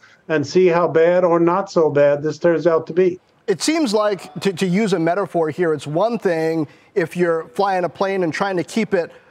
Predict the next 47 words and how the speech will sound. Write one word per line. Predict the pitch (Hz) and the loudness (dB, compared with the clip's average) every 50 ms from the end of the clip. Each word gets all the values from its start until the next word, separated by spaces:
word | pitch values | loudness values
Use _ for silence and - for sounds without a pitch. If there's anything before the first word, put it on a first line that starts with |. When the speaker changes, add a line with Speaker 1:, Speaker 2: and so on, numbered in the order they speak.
| _ - | _ -4
Speaker 2:
uh, | - 165 160 160 | -2 -2 -2 -2
from | - - 156 170 160 | -2 -2 -2 -2 0
going | 147 190 214 220 202 185 180 160 147 - _ _ _ _ - | 0 0 0 0 -2 -2 -2 -2 -4 -6 _ _ _ _ -8
too | - 233 220 175 | -4 -4 -4 -2
fast | - - 220 240 226 165 131 123 143 - - - - _ _ - | -2 -2 -4 -4 -4 -6 -8 -10 -10 -10 -12 -14 -14 _ _ -4
and, | 175 170 | -4 -2
and | 175 180 175 | -2 0 0
you're | 175 185 190 | 0 -2 -2
in | 190 220 220 214 | 0 -2 -2 -2
control | - - 185 156 - 226 226 226 208 180 | -2 -2 -4 -2 -2 -2 0 0 0 -2
of | 151 | -2
the | 160 | -2
braking. | 151 180 208 214 165 190 | -2 -2 -2 -2 -2 -4
It's | 170 - - | -4 -2 -2
another | 185 185 220 254 233 220 202 | -2 0 0 0 0 -2 -2
if | 196 175 - | -2 -2 -2
the | 185 180 - | -4 -4 -2
engines | 196 202 240 220 170 202 175 - | -2 -2 0 0 0 0 0 0
are | 175 165 | -2 -4
going | - - 175 170 160 156 | -2 -2 -2 -2 0 0
out, | 160 151 151 170 | -2 -2 -2 -2
which | 175 147 - | -2 -2 -2
I | 160 | -2
guess | 151 160 - - - | -2 -2 -2 -2 -2
is | 190 156 | -4 -4
the | 151 165 | -4 -4
concern | - 180 175 147 - - 220 214 196 185 175 156 - - - - _ - | -4 -4 -4 -4 -2 -2 -2 0 0 -2 -2 -4 -6 -12 -20 -14 _ -4
if, | 202 170 156 - _ - | -4 -4 -4 -6 _ -4
if | 196 165 - - | -2 -2 -2 -4
credit | - - - 247 233 208 - - | -8 -4 -2 -2 -2 -2 -4 -6
tightens | - - 196 202 190 202 185 156 147 | -4 -4 -4 -4 -2 -2 -2 -2 0
up | 180 165 170 - - - _ - | -2 -2 -4 -8 -14 -16 _ -4
in | 175 | -2
the | 175 170 | -2 -2
economy. | 165 - 180 185 190 190 185 185 | -2 -2 -2 -2 -2 -2 -2 0
Is, | 185 180 196 | 0 0 0
is | 208 202 160 | 0 -2 0
that | 175 277 311 302 - | 0 -2 -2 -2 -4
the | 254 220 - - | -4 -4 -4 -2
issue | 208 208 - - - 240 233 240 233 - - - _ _ | -2 -2 -2 -2 -2 0 0 0 -2 -4 -8 -18 _ _
here, | - 220 226 226 214 | -2 0 2 2 0
is | 175 | 2
that | 196 190 180 | 0 2 2
Speaker 1:
Yeah. | 214 254 208 | 4 4 2
Speaker 2:
we | 147 127 | 0 0
don't | 196 196 226 233 220 - | -2 -2 -2 -2 -4 -4
know, | 196 160 165 180 180 185 190 202 208 214 208 | -2 -2 0 0 0 0 0 0 0 0 -2